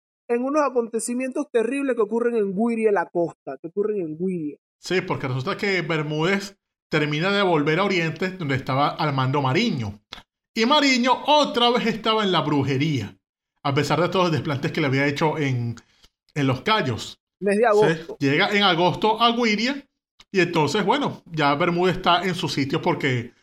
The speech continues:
Speaker 2: al fin y al cabo, Guiria es su, es su pequeña patria, una de sus pequeñas patrias de allí.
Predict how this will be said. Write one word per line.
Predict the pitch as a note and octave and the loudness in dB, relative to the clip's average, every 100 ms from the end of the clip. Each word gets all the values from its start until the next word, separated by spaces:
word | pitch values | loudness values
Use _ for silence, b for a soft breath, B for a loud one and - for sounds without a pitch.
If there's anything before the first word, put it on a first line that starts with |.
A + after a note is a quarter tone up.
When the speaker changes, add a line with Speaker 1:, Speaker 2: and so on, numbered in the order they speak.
| b | b
Speaker 2:
al | - C3 | -6 -4
fin | C#3+ | 0
y | |
al | F3 | 0
cabo, | F#3 G3 G#3+ A3 | 0 2 2 2
Guiria | G3+ F#3+ A3 F#3+ | 4 4 4 2
es | F3 | 0
su, | - A3 | -2 0
es | G3 G3 | 0 0
su | - G3+ | 0 -2
pequeña | G3+ - D3+ D#3+ D3+ | -2 -4 -4 -4 -2
patria, | F#3+ F#3+ A2+ | -2 -2 -6
una | A#2 C#3+ | -4 -6
de | |
sus | C#3+ C3+ | -6 -6
pequeñas | B2 B2 C3 | -6 -6 -6
patrias | C#3+ C3 D3 | -6 -4 -4
de | B2+ | -4
allí. | B2 F#3 - | -6 -8 -12